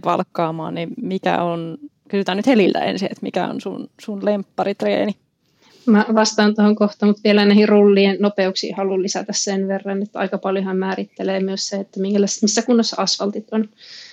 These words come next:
Speaker 2: Et se ei ihan aina kerro se rullan nopeus, että jos joku hiihtää nopealla rullalla, niin se voi syy olla se, että asfaltit on niin huonot, että se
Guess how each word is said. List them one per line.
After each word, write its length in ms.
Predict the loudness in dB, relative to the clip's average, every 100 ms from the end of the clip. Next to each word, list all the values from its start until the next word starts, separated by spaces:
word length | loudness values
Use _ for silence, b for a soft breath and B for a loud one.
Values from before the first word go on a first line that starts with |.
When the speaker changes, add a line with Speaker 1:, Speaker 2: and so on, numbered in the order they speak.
| B B _ _ _ _ -10
Speaker 2:
Et 160 | -10 -12 -12
se 160 | -4 0
ei 300 | 2 0 -4 _ 0
ihan 340 | 2 4 4
aina 240 | 2 0 -2
kerro 280 | -4 -4
se 160 | -4 -4
rullan 320 | 0 0 0 -4 -4
nopeus, 460 | -4 -2 -4 -4 -6
että 140 | -8
jos 120 | -8 -6
joku 200 | -4 -2
hiihtää 420 | -4 -4 -4 -2
nopealla 420 | -2 -2 -2 0
rullalla, 420 | -2 0 0 0
niin 120 | 0
se 120 | 0 -2
voi 160 | -2
syy 240 | -2 -2 0
olla 240 | -2 -4
se, 220 | -4 -4
että 200 | -6 -6
asfaltit 540 | -6 -4 -4 -4 -4 0
on 100 | 2
niin 200 | 2 2
huonot, 360 | 0 2 0 -2
että 300 | -8 -6 -6
se 240 | -4 -4